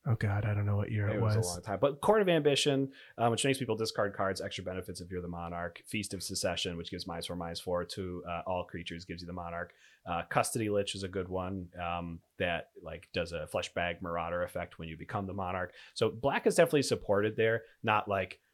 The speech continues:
Speaker 2: twenty cards supported, but definitely mono black, good stuff. Add some
Speaker 1: I wouldn't be
Speaker 2: Monarch.
Speaker 1: surprised if we just see it more. Oh, people
Speaker 2: I'll
Speaker 1: just
Speaker 2: play
Speaker 1: already
Speaker 2: it.
Speaker 1: like it. So in the future,
Speaker 2: I'll play it.
Speaker 1: you'll play it?
Speaker 2: I'll play
Speaker 1: You're
Speaker 2: it.
Speaker 1: gonna put together
Speaker 2: I'll see if I
Speaker 1: Starscream?
Speaker 2: opened a Starscream. I don't even know if I opened one or not.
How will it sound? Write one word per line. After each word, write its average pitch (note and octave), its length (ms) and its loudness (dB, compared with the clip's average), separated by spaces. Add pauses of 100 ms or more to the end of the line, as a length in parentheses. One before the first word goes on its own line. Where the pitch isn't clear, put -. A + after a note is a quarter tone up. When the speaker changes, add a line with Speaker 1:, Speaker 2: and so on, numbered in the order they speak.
(180)
Speaker 2:
twenty F#2+ 340 0
cards B3 380 4
supported, A2+ 640 2
but F#2+ 320 0
definitely G#2 520 0
mono A#2 280 4
black, G#2 380 0
good G2+ 200 0
stuff. F2 360 -4 (200)
Add F2+ 220 0
some B2+ 140 0
Speaker 1:
I F3+ 80 12
wouldn't A3+ 220 12
be G#3 80 12
Speaker 2:
Monarch. - 80 10
Speaker 1:
surprised C3 440 6
if - 80 -4
we A2+ 80 2
just A2+ 180 2
see A#2 120 2
it A2 100 0
more. A#2+ 380 4 (100)
Oh, G#3+ 80 8
people G3+ 260 4
Speaker 2:
I'll B2 120 8
Speaker 1:
just F3+ 180 8
Speaker 2:
play - 100 12
Speaker 1:
already C3 140 8
Speaker 2:
it. C3 60 4
Speaker 1:
like A#2+ 260 2
it. A2+ 100 -2
So F3+ 100 10
in E3+ 80 12
the C#3+ 80 10
future, D#3+ 680 8
Speaker 2:
I'll E3+ 100 2
play D2+ 180 -6
it. D3+ 140 -12 (140)
Speaker 1:
you'll D#3 120 6
play F3 220 6
it? A#3+ 120 -2
Speaker 2:
I'll G#3+ 80 -6
play - 180 -10
Speaker 1:
You're E3 80 0
Speaker 2:
it. - 40 -2
Speaker 1:
gonna F#3 100 2
put - 100 -2
together G3+ 260 -4
Speaker 2:
I'll E3+ 40 6
see - 160 4
if B3+ 180 6
I C#3+ 100 10
Speaker 1:
Starscream? G2+ 40 8
Speaker 2:
opened G#2 280 2
a - 20 -6
Starscream. F2+ 460 -4
I G2 40 -2
don't A#2 120 0
even G#2+ 120 -2
know F2+ 120 -2
if F2 80 -6
I E2 60 -4
opened E2 300 -8
one D#2 160 -14
or D#2 80 -12
not. - 280 -12